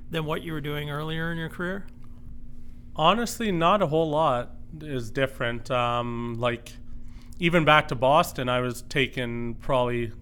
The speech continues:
Speaker 2: ten times more shots than I ever did in the rest of my career, like, even
Speaker 1: <laughs> Yeah.
Speaker 2: into Calgary and start of here in Toronto. So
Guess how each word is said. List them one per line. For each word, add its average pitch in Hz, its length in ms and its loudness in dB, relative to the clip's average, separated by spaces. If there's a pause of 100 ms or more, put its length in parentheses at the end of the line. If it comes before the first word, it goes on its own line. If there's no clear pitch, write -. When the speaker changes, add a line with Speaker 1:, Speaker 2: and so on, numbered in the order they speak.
(120)
Speaker 2:
ten 147 260 0
times 123 340 0
more 123 200 -2
shots 135 480 0
than 120 140 -4
I 110 340 -2 (140)
ever 127 260 2
did 123 260 2
in 120 180 -2
the 117 120 -2
rest 127 260 0
of 139 60 -2
my 120 120 0
career, 120 380 -4
like, 113 240 -2
even 120 180 -4
Speaker 1:
<laughs> - 20 -2
Yeah. 117 60 -2
Speaker 2:
into 113 120 -4
Calgary 117 500 -2
and 113 200 -6 (460)
start 120 360 0
of 117 120 -4
here 123 180 0
in 117 80 -2
Toronto. 117 460 -2
So 110 420 -2